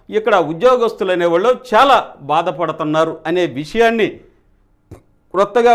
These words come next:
వచ్చిన కూటమి ప్రభుత్వం గమనించడమే కాకుండా, అలాగే మన హానరబుల్ డిప్యూటీ సీఎం గారు కూడా దాని మీద ప్రత్యేకమైనటువంటి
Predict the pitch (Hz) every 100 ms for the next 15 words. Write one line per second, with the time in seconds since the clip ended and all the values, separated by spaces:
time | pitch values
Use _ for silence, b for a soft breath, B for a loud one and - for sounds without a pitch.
0 | 202 - 185 180 - 226 254 262 247 233
1 | 196 175 175 185 151 120 143 160 190 180
2 | 180 180 180 180 175 185 208 277 269 B
3 | - 190 220 214 190 165 180 208 214 202
4 | 202 151 165 180 196 202 202 208 202 196
5 | 190 214 240 151 B B 147 170 202 220
6 | - - 220 - 294 294 277 247 214 190
7 | 190 220